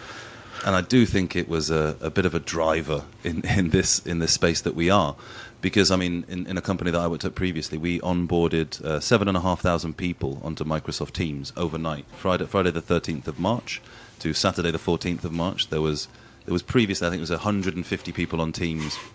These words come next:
on the twelfth. By the fourteenth, there was the entire company of seven and a half thousand people. Just th-, that scalability and that ability to deliver, to have the bandwidth, the server space, everything, but then also actually having a workforce that's s-,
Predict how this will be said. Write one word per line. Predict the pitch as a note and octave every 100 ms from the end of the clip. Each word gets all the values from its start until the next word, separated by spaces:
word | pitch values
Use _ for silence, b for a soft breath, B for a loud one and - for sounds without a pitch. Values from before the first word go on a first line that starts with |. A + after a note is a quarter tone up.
| - - - -
on | F#2 F#2+
the | F2
twelfth. | - - F2+ E2 - - B B B -
By | F2
the | E2+
fourteenth, | - F#2 - F#2 E2 -
there | E2
was | E2
the | E2+
entire | E2 E2+ E2+
company | D#2+ F2 E2 D#2 D2+
of | D2+
seven | - D#2+ D#2
and | D#2
a | D#2
half | D#2+
thousand | - D#2+ D#2 D2+
people. | G#2 - - - B B B
Just | A#2 A#2
th-, | G2+ F#2+
that | G#2
scalability | - G#2 F#2+ F#2 G#2+ G2+ -
and | E2
that | E2+
ability | E2 F#2+ F#2+ E2+ F2
to | E2+
deliver, | D#2+ E2+ G#2+ G2+ G2+ G2 - B B B
to | -
have | E2+ F2
the |
bandwidth, | D#2 G#2 G#2 F2+ G2 F#2+ -
the | E2
server | G2+ G2 F#2+
space, | - F2+ F2
everything, | F#2+ G2 F2 E2 D#2+
but | G2
then | B2 A#2+
also | C3 C3 G2 F2+ - B B B B B - -
actually | C3+ C3+ C#3 F2+
having | E2 F2+ F2
a | E2+
workforce | E2+ A#2+ G#2+ - D#2+ D2+
that's | - - - -
s-, | - - -